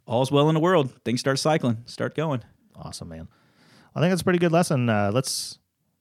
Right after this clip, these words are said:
Speaker 2: let's, uh, leave it there and let people think on that one. What do you think?
Speaker 1: Cool. I'm doing it.
Speaker 2: Cool, man. Well, you have fun out there on the beach. Everyone else, I hope you got a good lesson out of today's, even though it's, you know, it's a shorter one, but sometimes those are good.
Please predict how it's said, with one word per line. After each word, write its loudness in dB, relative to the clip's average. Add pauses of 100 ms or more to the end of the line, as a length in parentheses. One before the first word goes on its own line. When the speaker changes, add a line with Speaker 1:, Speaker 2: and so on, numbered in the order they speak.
(140)
Speaker 2:
let's, -10
uh, 0
leave 0
it -12
there -4
and -4
let -6
people -6
think -10
on -10
that -12
one. -10
What -10
do -10
you -8
think? -12
Speaker 1:
Cool. 0 (200)
I'm -2
doing -4
it. -8
Speaker 2:
Cool, -6
man. -6
Well, -2 (280)
you 4 (140)
have 0
fun 2
out 2
there 0
on 2
the 0
beach. 0 (320)
Everyone 0
else, 0
I -6
hope 0
you 0
got 0
a 0
good -2
lesson -2
out 0
of -6
today's, -2
even -4
though -2
it's, -8
you -4
know, 0
it's -2
a -2
shorter 2
one, 2
but -2
sometimes -2
those 2
are -8
good. 2